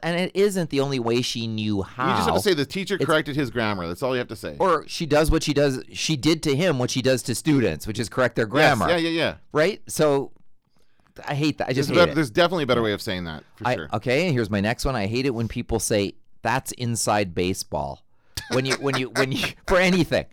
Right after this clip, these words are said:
Speaker 1: So, so, like, our discussion, <laughs> our discussion about The Mandalorian, well, well, that's a little inside baseball for me.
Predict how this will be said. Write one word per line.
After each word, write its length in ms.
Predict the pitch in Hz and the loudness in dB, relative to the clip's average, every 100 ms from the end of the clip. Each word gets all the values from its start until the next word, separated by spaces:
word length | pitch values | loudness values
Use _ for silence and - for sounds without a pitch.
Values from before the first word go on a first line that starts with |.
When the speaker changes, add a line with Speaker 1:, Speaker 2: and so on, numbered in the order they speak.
| - - | -20 -20
Speaker 1:
So, 280 | - 170 151 | -2 2 4
so, 200 | 143 165 | 4 4
like, 200 | 143 135 | 4 4
our 120 | 147 | 4
discussion, 640 | 139 160 - 180 - 185 151 113 | 2 0 2 2 2 0 0 -8
<laughs> 140 | - | -2
our 100 | 156 | 0
discussion 540 | 151 147 - 147 - 160 | 2 0 2 0 0 -2
about 280 | - 131 - | -2 -4 -4
The 120 | 127 | -8
Mandalorian, 760 | 113 117 117 107 131 127 98 87 208 | -4 -4 -2 2 4 4 2 -2 -8
well, 200 | 131 117 - | 0 0 0
well, 120 | - 196 | 2 4
that's 260 | 220 202 | 6 6
a 60 | 175 | 4
little 300 | 156 156 147 | 6 6 6
inside 600 | 139 143 135 135 120 104 | 4 0 2 4 4 4
baseball 600 | 117 110 110 - 98 90 | 4 4 2 2 4 4
for 200 | - 98 | 2 -4
me. 340 | 90 82 71 | -4 -4 -6